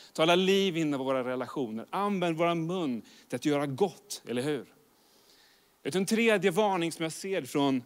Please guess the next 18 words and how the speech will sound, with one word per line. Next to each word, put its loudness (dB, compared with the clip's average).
Guds -4
ord -2
när -6
det -6
handlar -6
om -2
vad -4
du -4
och -4
jag -12
säger, -6
att -6
vi -6
varnas -4
för -2
att -4
förtala -4
varandra. -12